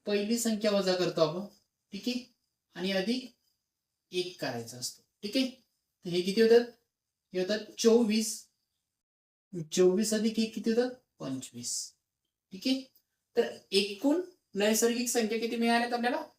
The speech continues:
पंचवीस मिळत आहे. यानंतर आपण काय करतोय? या नैसर्गिक संख्येला दोन ने भागतोय.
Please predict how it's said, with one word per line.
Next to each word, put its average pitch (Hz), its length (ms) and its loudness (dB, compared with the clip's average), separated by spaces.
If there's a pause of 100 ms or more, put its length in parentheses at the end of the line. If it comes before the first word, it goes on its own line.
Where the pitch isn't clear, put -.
पंचवीस 220 500 0
मिळत 139 260 -4
आहे. - 120 -14 (640)
यानंतर 226 440 2
आपण 240 260 4
काय 233 140 6
करतोय? 214 380 -4 (480)
या 202 300 2 (460)
नैसर्गिक 196 520 -2
संख्येला 175 560 -2 (100)
दोन 170 380 4
ने 196 100 2
भागतोय. 214 440 -2